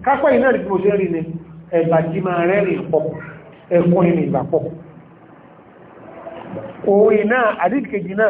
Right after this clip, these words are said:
orí ọ̀rọ̀ ni, a, a, a, a, a, a, ìran náà lọ dálé. Àwọn apá kan àfáà ní gbogbo àwọn àdíkọ̀ wáyé. Àṣé ọba dẹ́dà, khassa ìnàbí yìí,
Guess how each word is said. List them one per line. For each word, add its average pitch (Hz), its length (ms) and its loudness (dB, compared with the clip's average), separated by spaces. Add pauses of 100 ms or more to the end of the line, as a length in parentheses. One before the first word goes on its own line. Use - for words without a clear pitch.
(220)
orí 196 220 0
ọ̀rọ̀ 175 320 4
ni, 165 180 -10 (220)
a, 170 140 -2
a, 165 220 -2
a, 156 240 -4
a, 175 160 0
a, 175 180 0 (180)
a, 160 60 0 (380)
ìran 185 320 2
náà 254 160 4
lọ 175 120 0
dálé. 180 320 2 (720)
Àwọn 269 260 4
apá 311 260 2
kan 240 140 -2
àfáà 214 340 4
ní 220 120 -2
gbogbo 208 240 0
àwọn 196 180 4
àdíkọ̀ 180 420 -4
wáyé. 196 220 2 (720)
Àṣé 214 500 2 (440)
ọba 254 340 2
dẹ́dà, 285 360 2 (320)
khassa 269 580 0 (140)
ìnàbí 214 320 0
yìí, - 640 -2